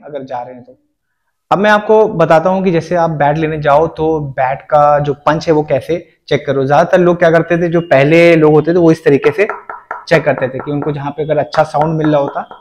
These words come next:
तो वो समझते थे कि ये अच्छा है, पर अब क्या हो गया, अब ज्यादातर लोग ball से ही check करते हैं। तो मैं भी आपको दिखाऊंगा किस तरीके से बॉल से check करना है और इसमें कैसे आप समझ सकते हैं कि bed का ping अच्छा है कि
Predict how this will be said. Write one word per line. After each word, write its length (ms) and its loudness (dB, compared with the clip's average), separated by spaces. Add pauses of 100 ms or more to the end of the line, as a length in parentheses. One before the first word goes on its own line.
(360)
तो 160 4
वो 100 4
समझते 400 0
थे 120 0
कि 160 -2
ये 600 2
अच्छा 200 -2
है, 100 2
पर 160 0
अब 320 -2
क्या 200 0
हो 100 4
गया, 180 2
अब 140 0
ज्यादातर 280 2
लोग 260 0
ball 200 4
से 140 -4
ही 80 0
check 240 -4
करते 240 -4
हैं। 120 -12 (360)
तो 240 4
मैं 160 4
भी 80 6
आपको 200 2
दिखाऊंगा 280 -2
किस 220 -8
तरीके 260 -6
से 120 -8
बॉल 240 0
से 160 -8
check 220 -4
करना 180 2
है 60 6
और 240 -8
इसमें 320 -2
कैसे 280 2
आप 120 2
समझ 240 -6
सकते 240 -10
हैं 100 -8
कि 60 0
bed 320 2
का 80 -6
ping 240 -6
अच्छा 240 -6
है 180 -4
कि 320 -6